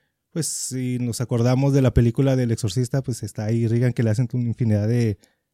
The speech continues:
de exámenes. Entonces, antes de, de hacer un exorcismo, pues, sí l-, necesitan estar cien por ciento seguros que ya el,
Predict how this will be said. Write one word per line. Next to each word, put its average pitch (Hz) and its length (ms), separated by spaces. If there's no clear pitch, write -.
de 117 100
exámenes. 131 560
Entonces, 123 640
antes 151 360
de, 135 460
de 123 160
hacer 117 220
un 151 160
exorcismo, 156 600
pues, 127 180
sí 135 80
l-, 127 380
necesitan 127 380
estar 156 200
cien 165 300
por 170 180
ciento 156 320
seguros 156 520
que 135 120
ya 123 240
el, 123 320